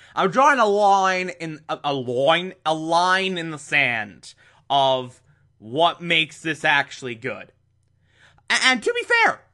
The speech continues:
False Face, as not good of a villain as he is, had a pretty decent episode surrounding him. Stuff happened. It's not like Zelda the Great, where nothing happened for the entire first part and the entire second part, and it was just a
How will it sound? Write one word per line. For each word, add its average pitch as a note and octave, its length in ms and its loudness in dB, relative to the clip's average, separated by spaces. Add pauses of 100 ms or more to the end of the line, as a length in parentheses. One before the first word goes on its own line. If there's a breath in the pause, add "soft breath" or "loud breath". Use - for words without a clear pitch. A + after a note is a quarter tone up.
(760)
False C#4 240 2
Face, A#3 500 -4
as E3 180 -10
not A#3 200 0
good A#3 100 -4
of G3+ 60 -8
a G#3 60 -8
villain A3+ 280 -6
as A3 140 -4
he A#3 160 -4
is, A#3 300 -4 (720)
had D#4+ 140 -4
a D4 40 -6
pretty B3+ 360 0
decent F#3+ 320 -4
episode D3 400 -8
surrounding C#3 400 -2
him. A3 240 -2 (220 soft breath)
Stuff C#4 340 0
happened. E3+ 400 0
It's D#3+ 100 -6
not A3 140 0
like F3 160 0
Zelda C#3 300 0
the C3 100 -6
Great, C3 340 0
where C3+ 120 -2
nothing B2 520 -6
happened A#2+ 480 -6
for C#3 80 -10
the A#2+ 120 -8
entire A2 440 -4
first A2+ 300 -12
part B2 380 -6 (280 soft breath)
and C3 220 0
the B2 100 -10
entire A#2 380 -6
second A2+ 360 -10
part, C#3 260 0
and B2 120 -10
it B2 40 -6
was A#2 120 -10
just A2 160 -16
a A2 120 -10